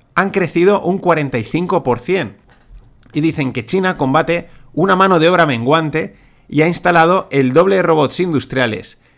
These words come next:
que Estados Unidos y Europa en el mismo año. O sea, una auténtica barbaridad. Y muy interesante, ¿no? Ahora veremos las diferentes lecturas de esta noticia, pero la primera es la que a mí más me ha llamado la atención. El clásico discurso que llevamos oyendo años, ¿no? El catastrofista.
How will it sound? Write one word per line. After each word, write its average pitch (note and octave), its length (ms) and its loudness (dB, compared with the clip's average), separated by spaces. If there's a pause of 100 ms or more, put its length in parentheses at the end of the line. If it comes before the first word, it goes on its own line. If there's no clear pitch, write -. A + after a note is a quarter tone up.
(140)
que C#3+ 80 -2
Estados D#3 340 -2
Unidos D3+ 320 0
y C3 40 0
Europa C3+ 520 0
en B2+ 160 -4
el A2+ 80 -4
mismo C#3+ 320 0
año. E3 240 -4
O - 40 -18
sea, - 280 -18 (400)
una B2 140 -6
auténtica D#3 500 -2
barbaridad. A#2+ 720 0 (460)
Y D3+ 80 2
muy E3+ 120 4
interesante, E3 600 4
¿no? D3+ 160 0
Ahora C#3 300 4
veremos D#3 360 -2
las D3 180 0
diferentes C#3+ 640 -4
lecturas D3+ 380 -2
de C#3 60 -2
esta C#3 200 -2
noticia, A#2+ 480 -4
pero B2+ 280 -2 (360)
la D3 180 0
primera D3 480 -2
es - 240 -8
la C#3 140 2
que C3 80 -2
a A#2+ 40 -2
mí D3 100 0
más C#3 180 -2
me C3+ 120 0
ha - 20 0
llamado B2+ 160 -2
la A2+ 60 -4
atención. A#2 440 -6 (340)
El - 120 -8
clásico E3+ 400 -2
discurso D3 520 0
que A2+ 100 -6
llevamos B2 300 -4
oyendo B2+ 300 -2
años, B2 280 -4
¿no? C3 180 -4
El G#2+ 140 -6
catastrofista. A2+ 840 -8